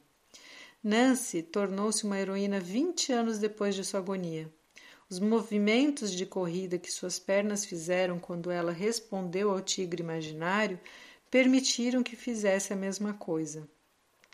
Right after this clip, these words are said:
Essa resposta ajudou a livrar o seu sistema nervoso de um excesso de energia que tinha sido mobilizado para lidar com a ameaça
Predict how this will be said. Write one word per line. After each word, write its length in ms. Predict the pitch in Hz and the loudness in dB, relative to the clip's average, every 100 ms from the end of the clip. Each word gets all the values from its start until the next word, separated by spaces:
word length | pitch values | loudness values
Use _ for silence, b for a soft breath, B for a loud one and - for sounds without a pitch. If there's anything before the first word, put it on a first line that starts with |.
| _ - | _ 0
Essa 260 | 202 202 | 0 0
resposta 640 | 190 180 - 196 214 214 202 | -2 -2 0 2 2 0 -4
ajudou 400 | 175 175 190 202 | -4 -4 0 2
a 100 | 202 | 2
livrar 500 | 208 196 185 185 190 | 0 -2 0 0 0
o 60 | |
seu 160 | 190 196 | -2 -4
sistema 380 | 196 175 208 220 | -4 -4 -4 0
nervoso 580 | 220 190 185 185 185 180 | 0 -2 -4 -4 -6 -6
de 100 | 190 | -4
um 100 | 202 | -4
excesso 440 | 202 208 208 214 | -2 -2 -2 -4
de 100 | 208 | -2
energia 600 | 214 226 196 196 220 208 B B B B | 0 0 0 0 -2 -4 B B B B
que 120 | - | -6
tinha 240 | 175 185 180 | -2 -2 -2
sido 280 | - 165 180 | -4 -4 0
mobilizado 800 | 190 208 226 226 190 180 180 180 | 0 0 0 -2 -2 -2 -2 -4
para 300 | - 185 185 | -6 -4 -2
lidar 480 | 185 196 185 175 175 | -4 -2 0 0 -2
com 160 | 185 | -6
a 60 | 185 | -4
ameaça 640 | 190 196 175 180 - | -4 -2 -2 -4 -6